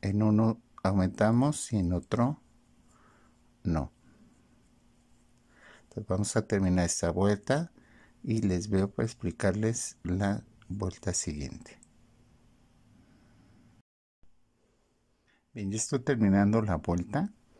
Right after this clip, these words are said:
y aquí tenemos que terminar con uno solo, ya que iniciamos con dos, para que nos quede bien equilibrado.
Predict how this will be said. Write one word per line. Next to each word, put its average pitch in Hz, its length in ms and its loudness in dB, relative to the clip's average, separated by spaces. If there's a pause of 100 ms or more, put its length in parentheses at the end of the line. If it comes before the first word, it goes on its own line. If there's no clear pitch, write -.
(720)
y 123 400 0
aquí 117 280 -2
tenemos 113 440 2
que 107 100 -2
terminar 95 720 0
con 95 240 0
uno 95 300 2
solo, - 400 -6 (260)
ya 87 160 -4
que - 140 -8
iniciamos 80 560 -2
con 95 220 0
dos, 107 340 -4 (680)
para 95 260 -2
que 95 360 -4 (100)
nos 78 300 -6
quede 82 380 -4
bien 82 280 -2
equilibrado. - 680 -6